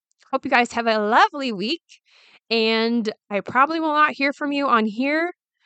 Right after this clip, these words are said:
for a while, but you'll hear from me a lot more on social media. So if you're not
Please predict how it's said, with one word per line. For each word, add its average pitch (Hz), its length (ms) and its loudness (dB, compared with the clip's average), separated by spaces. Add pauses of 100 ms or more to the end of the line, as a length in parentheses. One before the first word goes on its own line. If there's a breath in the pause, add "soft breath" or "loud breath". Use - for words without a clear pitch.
(120)
for 226 160 4
a 208 100 6
while, 262 440 4
but 254 160 0
you'll 269 140 2
hear 285 160 0
from 302 160 -6
me 285 140 -4
a 202 80 0
lot 226 260 8
more 226 140 2
on 226 80 0
social 214 320 -2
media. 175 280 -2
So 196 120 -8
if - 80 -10
you're 220 100 0
not 220 340 0